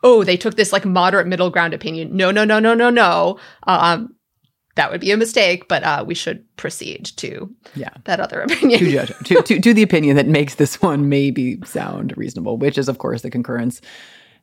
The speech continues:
Speaker 2: in part dissent, in part written by the man who was sworn in to be a judge at Harlan Crow's private library. And no, we did not make that up, James Ho. Okay, so Ho on standing.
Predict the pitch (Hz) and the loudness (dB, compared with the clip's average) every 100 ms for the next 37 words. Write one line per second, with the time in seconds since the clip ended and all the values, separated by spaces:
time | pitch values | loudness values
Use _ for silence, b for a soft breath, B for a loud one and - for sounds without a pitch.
0 | _ 123 123 110 110 110 113 113 117 117 | _ -4 -2 -4 -4 -6 -4 -4 -4 -4
1 | - - 127 117 101 117 117 113 113 117 | -6 -6 -6 -6 -6 -6 -6 -6 -6 -8
2 | 113 - 131 147 180 175 190 180 120 123 | -10 -8 -6 -2 -4 -2 -4 -2 -4 -4
3 | 127 113 - 110 123 131 127 127 120 104 | -4 -6 -8 -8 -6 -4 -4 -4 -8 -8
4 | - 160 160 143 139 135 139 - - - | -2 -2 0 -2 -2 -4 -6 -8 -12 -14
5 | - - - - 127 139 - B B B | -12 -12 -10 -6 0 0 -2 B B B
6 | _ - 120 113 113 - _ - - - | _ -8 -4 -2 -4 -6 _ -8 -6 -6
7 | - _ _ _ 139 131 - - 135 - | -12 _ _ _ -6 -4 -4 -2 -2 -4
8 | - 185 190 165 - 113 - - 139 | -4 0 2 0 -2 -6 -6 -8 -10